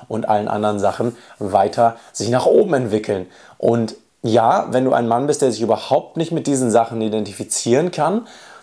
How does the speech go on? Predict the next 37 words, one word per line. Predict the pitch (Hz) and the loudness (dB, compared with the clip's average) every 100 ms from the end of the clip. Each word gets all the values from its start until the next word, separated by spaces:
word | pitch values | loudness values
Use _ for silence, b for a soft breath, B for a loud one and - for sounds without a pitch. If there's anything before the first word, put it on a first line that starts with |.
| B - | B 0
dann | 127 - | 0 0
kann | 202 | 0
es | 202 | 0
sein, | 147 151 156 | 0 2 0
dass | 147 | -2
es | 156 - | -4 -4
so | |
ein | 131 | -4
bisschen | 143 147 135 | -4 -4 -6
schwerer | 120 120 151 120 113 | 2 4 6 4 2
bei | - 104 98 | 2 0 0
Frauen | - 110 104 98 | -2 0 2 0
hast. | 95 - | -4 -2
Nicht | 208 - | 0 0
bei | |
allen | 143 190 190 | 0 0 0
Frauen, | 175 180 156 | 2 2 2
aber | 131 139 139 B - | 2 2 0 B 0
bei | 131 | 0
Frauen | - 120 139 151 - | 0 0 2 0 -2
im | 135 131 | -2 2
Allgemeinen. | 131 117 113 117 151 147 160 B B | 0 2 0 0 0 -4 -6 B B
Denn | 120 120 117 | 0 2 2
das | 131 - | 0 0
sind | 147 | 0
solche | 131 120 | 0 2
Sachen, | 110 120 131 110 | 2 2 0 0
sowas | 113 107 | 0 0
wie | 120 | -2
Status | 110 - 127 160 117 110 | -2 2 2 2 -2 -4
und | 107 | 0
so, | 120 | 2
das | 113 | 2
sind | 127 | 0
solche | 117 123 110 | -2 0 2
Sachen, | 117 123 139 139 B B B - | 2 2 -2 -6 B B B -2
die | 113 113 120 120 - | 0 2 2 0 -4